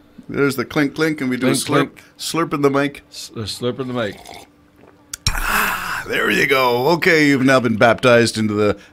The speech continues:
Speaker 1: Church of the Hobbit Hole Studio.
Speaker 2: I love it.
Speaker 1: And, uh, we're gonna cover some things controversial as we would do with Jim.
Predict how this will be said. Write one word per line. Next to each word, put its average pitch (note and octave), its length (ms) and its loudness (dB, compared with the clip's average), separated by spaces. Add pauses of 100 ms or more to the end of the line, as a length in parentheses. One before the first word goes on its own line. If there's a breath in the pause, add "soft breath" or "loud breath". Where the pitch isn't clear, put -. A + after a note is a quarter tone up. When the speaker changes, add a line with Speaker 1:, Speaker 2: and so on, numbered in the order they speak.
(140 loud breath)
Speaker 1:
Church C#3 260 0
of A#2+ 80 -6
the A2+ 60 4
Hobbit A#2+ 260 2
Hole A#2 160 0
Studio. A#2 560 2 (320 loud breath)
Speaker 2:
I G#2+ 60 -10
love B2+ 280 0
it. A2 120 -4
Speaker 1:
And, C3 400 4
uh, B2 220 4
we're C#3+ 120 0
gonna E3 220 0
cover D#3 360 0
some C#3+ 240 0
things D3 320 0
controversial D#3 1000 -2
as C#3 220 0
we C3+ 200 -2
would B2+ 260 -6
do A2 180 -4
with A2+ 280 -4
Jim. D#3 440 -2